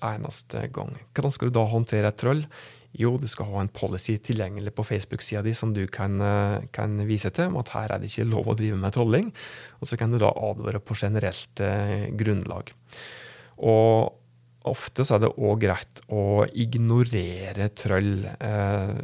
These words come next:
du skal ikke mate trollet, det er et uttrykk som sier det,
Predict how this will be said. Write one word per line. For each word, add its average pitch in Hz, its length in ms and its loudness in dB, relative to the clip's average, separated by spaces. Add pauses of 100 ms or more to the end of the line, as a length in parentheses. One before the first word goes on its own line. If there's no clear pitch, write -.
(120)
du 120 160 -10
skal 98 320 -2
ikke 107 200 -2
mate 107 680 -2
trollet, 98 540 -2
det 101 80 -2
er 101 100 -4
et - 100 -20 (120)
uttrykk - 380 -10
som 101 240 -4
sier - 340 -4
det, - 140 -6